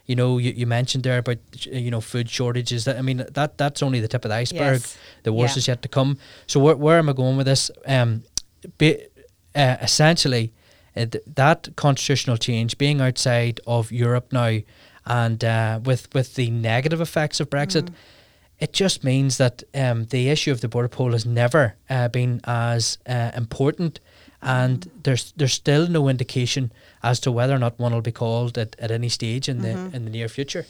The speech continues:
Speaker 1: you know?
Speaker 2: Yeah, and I guess, um, the issue has been discussed for years, and it was only recently that, um, the First Minister, Arlene Foster, kind of dismissed, uh, the question when it was put forward to her by a journalist, and she said,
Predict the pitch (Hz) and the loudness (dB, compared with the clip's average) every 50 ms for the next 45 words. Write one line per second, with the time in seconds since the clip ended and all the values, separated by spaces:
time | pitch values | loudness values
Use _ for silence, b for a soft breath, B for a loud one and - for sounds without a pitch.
0 | - - 120 110 117 127 160 - - _ _ _ - 202 214 202 190 180 196 196 | -14 -14 -10 -8 -8 -8 -8 -10 -14 _ _ _ -8 -4 -2 -2 -2 -2 -2 -4
1 | 202 196 - 196 190 403 208 - - - - - - - _ - - 196 185 180 | -6 -4 -4 -2 -2 -2 -2 -4 -8 -10 -10 -10 -12 -14 _ -8 -6 -4 -2 -2
2 | 175 170 180 175 - - _ _ _ _ _ _ - 202 190 208 214 - - 196 | -4 -4 -8 -12 -16 -16 _ _ _ _ _ _ -8 -4 -4 -2 -2 -2 -4 -4
3 | 165 175 170 170 - - 175 175 165 170 - - - 170 170 - - - - - | -4 -2 -4 -4 -4 -8 -10 -8 -8 -8 -10 -10 -10 -10 -10 -10 -12 -14 -14 -14
4 | - - 170 170 170 170 170 180 175 175 165 139 - - 170 170 165 160 160 160 | -12 -10 -8 -6 -6 -4 -4 -6 -6 -6 -8 -8 -8 -8 -8 -8 -6 -6 -8 -8
5 | 170 - - - 123 180 170 165 165 - 156 160 160 - - - - - 175 165 | -10 -12 -12 -12 -10 -8 -8 -8 -8 -6 -6 -8 -8 -10 -14 -16 -14 -10 -10 -10
6 | 160 160 156 160 165 160 170 185 - - b b b b - - - 175 175 - | -10 -10 -10 -12 -12 -14 -16 -14 -12 -12 b b b b -18 -10 -8 -6 -6 -6
7 | - 170 165 165 160 - - 156 143 143 165 160 160 160 160 147 - 156 160 165 | -6 -6 -6 -8 -8 -8 -8 -8 -6 -6 -6 -6 -8 -8 -10 -10 -10 -10 -10 -10
8 | - - 170 160 156 - - _ _ _ _ _ _ _ - - - 143 _ - | -10 -10 -10 -10 -10 -12 -14 _ _ _ _ _ _ _ -20 -20 -20 -20 _ -16
9 | 151 - - - - 147 175 - - - - - - - - - - - _ 202 | -14 -14 -14 -12 -12 -12 -12 -12 -12 -12 -14 -10 -8 -8 -10 -10 -12 -14 _ -4
10 | 185 170 160 156 147 147 - - - - 170 196 - - - 202 185 170 165 160 | -4 -2 -2 -4 -6 -10 -12 -10 -6 -4 -4 -2 -2 -4 -4 -4 -4 -4 -4 -6
11 | - - - - - - - 165 160 160 - - 151 151 - 160 165 175 180 190 | -8 -10 -10 -12 -14 -12 -10 -10 -10 -8 -8 -10 -10 -10 -6 -6 -4 -4 -2 -2
12 | 185 180 175 170 165 - - 165 156 147 - 160 - 165 160 160 | -4 -4 -4 -6 -10 -12 -12 -12 -12 -12 -12 -10 -8 -8 -8 -8